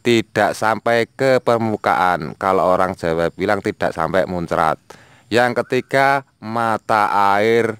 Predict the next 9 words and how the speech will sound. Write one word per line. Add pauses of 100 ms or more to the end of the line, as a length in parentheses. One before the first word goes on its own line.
(140)
positif (480)
yang
sangat (160)
jauh (240)
di
dalam
sana,
Mas
Dulur,